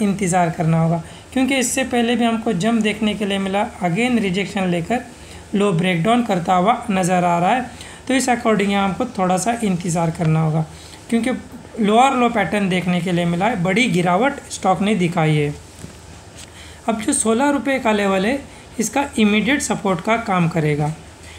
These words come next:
इसको ब्रेकडाउन कर जाता है तो next support पन्द्रह रुपये पचास पैसे, पन्द्रह रुपये साठ पैसे का level और तगड़ा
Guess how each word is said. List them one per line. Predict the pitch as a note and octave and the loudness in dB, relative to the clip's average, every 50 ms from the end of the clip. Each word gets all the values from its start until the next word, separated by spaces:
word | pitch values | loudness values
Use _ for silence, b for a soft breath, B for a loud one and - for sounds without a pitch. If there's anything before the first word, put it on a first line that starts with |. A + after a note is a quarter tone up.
| B - | B -16
इसको | - - C4+ C4+ | -4 -2 0 0
ब्रेकडाउन | G#3+ A3+ A3+ A3 G3+ F#3 C4 C#4+ D4 C#4 | 2 2 2 2 2 2 2 2 2 2
कर | C#4 A#3+ G3+ | 2 0 0
जाता | F3+ G3 F#3 E3 G3+ G#3+ | 2 0 0 0 0 0
है | A#3 A3+ | 0 0
तो | A3+ A3 G3+ | -2 0 0
next | G#3 C4+ C#4 - - | 0 0 0 -2 -4
support | A#3 A3+ - G#3+ A3 B3 A#3+ - - - - - | -4 -2 0 0 0 0 0 -4 -10 -16 -6 -4
पन्द्रह | A3 G3 G3+ G#3 G#3+ | -2 0 2 2 2
रुपये | G#3 G#3 G#3 A#3 G#3+ A3 | 2 2 0 -2 -4 -2
पचास | A3 F#3+ E3 A#3+ A#3+ A#3 A#3 - | -4 -2 0 0 0 0 0 -2
पैसे, | A#3+ A3 C4 C4+ | -2 -2 -2 -4
पन्द्रह | C4+ - G#3+ F#3+ F#3+ F#3+ F#3+ | -2 -2 -2 0 0 0 0
रुपये | F#3+ F#3 D#3+ G#3 F#3+ | 0 0 -2 -2 -2
साठ | E3+ - - G3 G3 F#3+ G3 - | -2 0 0 0 0 0 -2 -4
पैसे | G#3 F#3+ E3 G#3+ G#3 | -4 -2 -2 -2 -4
का | G3+ - G#3+ G#3 | -2 -2 -2 0
level | G3 G3 G3+ G#3+ A#3 A#3 A#3 B B B B B B B B B B - | 0 0 0 0 0 -2 -4 B B B B B B B B B B -2
और | G3+ F#3 E3 - | -2 -2 -2 -2
तगड़ा | - G#3+ G3 A3 B3+ C#4 | -2 0 2 4 4 4